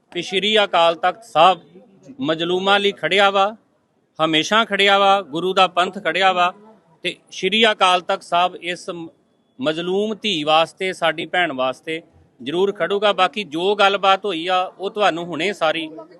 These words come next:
ਇਹ ਰਿਲੀਜ਼ ਕਰ ਦੇਣਗੇ। ਮੈਂ ਤੇ ਦੁਨੀਆ ਭਰ ਦੇ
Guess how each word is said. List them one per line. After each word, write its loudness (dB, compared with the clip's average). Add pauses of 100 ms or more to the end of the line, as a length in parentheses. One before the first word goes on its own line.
(280)
ਇਹ -2 (100)
ਰਿਲੀਜ਼ -8
ਕਰ 0
ਦੇਣਗੇ। -8
ਮੈਂ 2
ਤੇ -2 (380)
ਦੁਨੀਆ 2
ਭਰ 0
ਦੇ -2